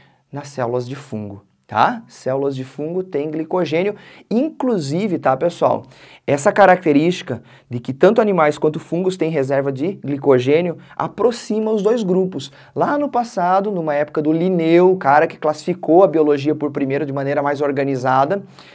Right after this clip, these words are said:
lá na época do Linneu se acreditava que fungos eram parentes das plantas. Hoje a gente sabe, por essa e por outras características, que os fungos são mais próximos dos animais. Uma das evidências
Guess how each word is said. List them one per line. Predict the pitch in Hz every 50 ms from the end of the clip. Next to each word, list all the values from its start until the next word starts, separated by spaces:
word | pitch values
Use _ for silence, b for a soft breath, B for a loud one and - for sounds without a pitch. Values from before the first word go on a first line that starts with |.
| B B
lá | B 143 160 180 220
na | 247 233
época | 226 226 226 208
do | 196 190
Linneu | 180 160 156 160 175 190
se | 185 -
acreditava | 220 220 - - - 359 349 - 285 277 - 190 196 214 214 214
que | 214 - 226 262
fungos | 262 - - - 196 208 247 277 254 185 160 156 151 - - b b b b b
eram | - 160 185 190
parentes | 196 190 190 190 185 185 185
das | 190 220 226
plantas. | - - 185 175 165 165 165 160 165 - - B B B B B
Hoje | - 147 190 254 269 247
a | 226
gente | 208 208 196 185
sabe, | - - 151 123 127 143 160 185
por | 180 165 160 139
essa | 135 139 143 143 - 156
e |
por | 135 131 135 135
outras | 151 190 277 - 233 233 -
características, | 202 175 170 170 - 160 151 170 185 185 - 185 185
que | - 185
os | 180
fungos | - - 196 208 214 220
são | - 208
mais | 214 254 - - -
próximos | - 214 240 226 226 - 226 220
dos | 202 208 220 214
animais. | 220 226 233 226 220 220 220 196 - B B B B B B B
Uma | 151 160 175 170
das | 160 160 147
evidências | 160 165 165 196 185 185 190 233 226 269 262 - -